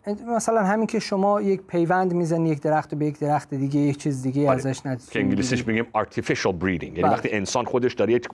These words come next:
Speaker 2: پیوند می‌زنه
Speaker 1: بله.
Speaker 2: که ازشون، اه، یه شکل جدیدی از یک موجود
Speaker 1: بله.
Speaker 2: زنده رو
Speaker 1: در مورد
Speaker 2: کل-
Speaker 1: گیاهان،
Speaker 2: آها.
Speaker 1: در مورد حیوانات این
Speaker 2: آها.
Speaker 1: مرتب اتفاق میفته.
Speaker 2: مهم.
Speaker 1: در شما در مورد سگ‌های مختلفی که ان-،
Speaker 2: مهم.
Speaker 1: انواع مختلفی پیدا می‌کنن و،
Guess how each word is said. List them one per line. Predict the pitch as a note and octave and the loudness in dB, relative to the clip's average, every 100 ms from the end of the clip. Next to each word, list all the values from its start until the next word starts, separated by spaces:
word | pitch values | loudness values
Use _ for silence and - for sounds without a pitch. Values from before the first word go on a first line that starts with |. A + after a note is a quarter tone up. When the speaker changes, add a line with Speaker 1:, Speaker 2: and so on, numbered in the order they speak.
| - | -4
Speaker 2:
پیوند | A#2 G2+ B2+ A#2+ | -2 2 0 0
می‌زنه | G2+ F2+ F2 E2 - - _ | -4 -2 -2 -4 -8 -20 _
Speaker 1:
بله. | - C#3+ | -2 -2
Speaker 2:
که | B2 G#2 F#2 F#2 | 2 2 2 2
ازشون، | G2 G#2 - A2 G#2 _ - | 0 0 0 -4 -4 _ -4
اه، | F#2+ F2+ F2+ D2 - - _ F#2+ | 0 0 0 -4 -18 -20 _ -4
یه | G2+ | -2
شکل | - A#2 G#2+ | 0 -2 -2
جدیدی | F#2+ F2+ G2+ F2 E2 D2+ | 0 0 0 -2 -6 -8
از | - E2 - - - - | -6 -6 -6 -20 -20 -14
یک | - F#2 | -8 -6
موجود | F#2+ G2+ E2 F2 | -2 -2 -2 -2
Speaker 1:
بله. | - | 0
Speaker 2:
زنده | - F#2 F2 F#2+ | 0 0 2 2
رو | |
Speaker 1:
در | F#3 G#3 | 4 4
مورد | G3 F#3+ | 4 2
Speaker 2:
کل- | G3 F3 | 2 0
Speaker 1:
گیاهان، | F3 F#3 E3+ E3+ F#3+ | 2 4 4 2 2
Speaker 2:
آها. | E3 | 2
Speaker 1:
در | D3 | 2
مورد | D3 D3 | 2 2
حیوانات | D3 D3+ C3+ C#3+ D3+ E3 D#3 | 2 0 2 2 2 0 0
این | F#3 F3+ | -4 -4
Speaker 2:
آها. | F3 D#3+ | -4 -2
Speaker 1:
مرتب | D#3 D3 - D#3+ | 0 0 0 -2
اتفاق | C#3 C#3+ - E3+ C3 | -2 -4 0 0 0
میفته. | C#3 A#2 A#2 | -2 -2 -2
Speaker 2:
مهم. | C#3+ | -4
Speaker 1:
در | A#2 A#2+ | -4 -6
شما | C3+ C#3+ | -8 -6
در | C3+ C3+ | -2 0
مورد | C3 B2+ C#3 C3+ - - _ | 0 0 0 -2 -8 -20 _
سگ‌های | - D3 C#3 D3+ C#3+ | -2 -2 0 0 2
مختلفی | C3+ - D3 C#3+ C3+ C#3+ | 0 -2 -2 -2 -2 -6
که | - C3+ | -2 0
ان-، | C3 B2+ | 0 -2
Speaker 2:
مهم. | F#2 B2 B2 | -2 -4 -4
Speaker 1:
انواع | B2 B2+ B2+ C3 | -2 -2 0 0
مختلفی | C3 - D3 B2+ - - | -2 -4 -4 -4 -6 -8
پیدا | B2+ C3 | -4 -2
می‌کنن | B2+ B2 C3 B2+ A#2+ | -2 -2 -2 -2 -2
و، | A#2+ | -4